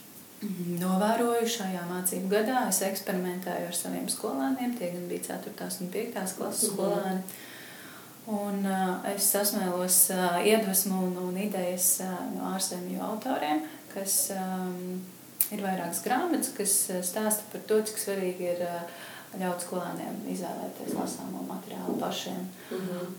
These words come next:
Speaker 1: Un, ā, mēs, ā, skolēni principā nelasīja obligāto literatūru, bet, ā, es katru stundu sāku ar desmit minūtēm, kurās viņi varēja lasīt pilnīgi jebko,
Speaker 2: Mhm.
Speaker 1: jebkuru grāmatu.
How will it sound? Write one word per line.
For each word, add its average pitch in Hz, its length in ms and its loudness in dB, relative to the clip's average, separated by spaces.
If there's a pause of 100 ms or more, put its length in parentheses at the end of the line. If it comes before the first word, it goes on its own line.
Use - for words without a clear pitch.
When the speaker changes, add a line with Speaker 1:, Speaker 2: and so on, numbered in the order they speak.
(120)
Speaker 1:
Un, 196 340 0
ā, 185 500 -2 (320)
mēs, 196 520 -2
ā, 190 100 -2 (180)
skolēni 190 560 -2
principā 185 460 -2 (160)
nelasīja 190 580 -4
obligāto 185 560 0
literatūru, 180 800 -4 (160)
bet, 185 400 -6
ā, 185 160 -4
es 185 120 -8
katru 185 300 -4
stundu 180 400 -2
sāku 185 560 -4
ar 185 300 -6
desmit 185 480 -2
minūtēm, 185 420 -4
kurās 190 400 -8
viņi 185 160 -2
varēja 185 320 -4
lasīt 190 480 -6
pilnīgi 185 640 -4
jebko, - 800 -6 (600)
Speaker 2:
Mhm. 185 300 -4
Speaker 1:
jebkuru 185 520 -2
grāmatu. 185 560 -4